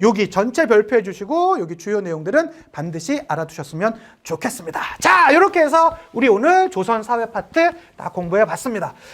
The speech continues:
내용은 많지만 반드시 알아야 되는 것은 사실은 별거 없어요. 그리고 꼭 알아둬야 되는 거, 그러니까 뭐 세-, 생소한 개념이 별로 없잖아요. 우리가 한 번쯤은 다 들어봤을 만한 내용이고, 뭐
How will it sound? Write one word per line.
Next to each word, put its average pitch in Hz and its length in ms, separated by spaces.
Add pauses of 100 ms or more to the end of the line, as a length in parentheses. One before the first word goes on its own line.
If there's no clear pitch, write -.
(120)
내용은 415 540
많지만 349 600
반드시 453 640
알아야 320 260
되는 302 220
것은 269 240
사실은 294 640 (260)
별거 233 260
없어요. 156 520
그리고 349 540 (960)
꼭 - 340
알아둬야 359 420
되는 349 320
거, 294 80
그러니까 277 200
뭐 233 140
세-, - 260
생소한 466 520
개념이 392 260
별로 247 240
없잖아요. 202 360
우리가 185 160
한 269 120
번쯤은 294 320
다 247 160
들어봤을 220 440
만한 220 240
내용이고, 185 380
뭐 214 180